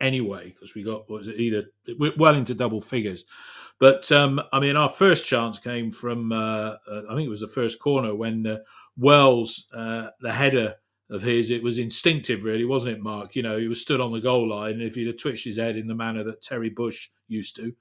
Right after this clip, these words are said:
those people who are old enough to remember Terry Bush, yeah, it would have, uh, fair nigh pissed in the net, as people used to say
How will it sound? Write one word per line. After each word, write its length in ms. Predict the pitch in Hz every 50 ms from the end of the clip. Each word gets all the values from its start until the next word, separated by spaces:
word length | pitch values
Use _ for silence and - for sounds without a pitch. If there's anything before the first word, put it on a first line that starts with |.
| _ _ _ _ _
those 200 | - 113 107 -
people 300 | - - 110 101 98 110
who 100 | 110 110
are 80 | 110 110
old 160 | 113 113 107
enough 240 | 107 104 107 - - -
to 60 | 110
remember 300 | 107 110 107 104 104 101
Terry 340 | - - - 117 110 107 107
Bush, 300 | 98 110 123 123 - - _ - - - - _ -
yeah, 140 | 120 127 135
it 200 | 127 127 131 127
would 120 | 127 131 127
have, 200 | 127 123 120 -
uh, 160 | 131 135 127
fair 280 | - - - - 139 135
nigh 200 | 135 127 131 185
pissed 460 | - - - - 160 131 - - -
in 120 | 139 127 127
the 80 | 131
net, 260 | 135 139 143 139 - - -
as 100 | 98 -
people 320 | - - 101 92 98 95
used 180 | 95 95 - -
to 60 | -
say 300 | - - 98 95 92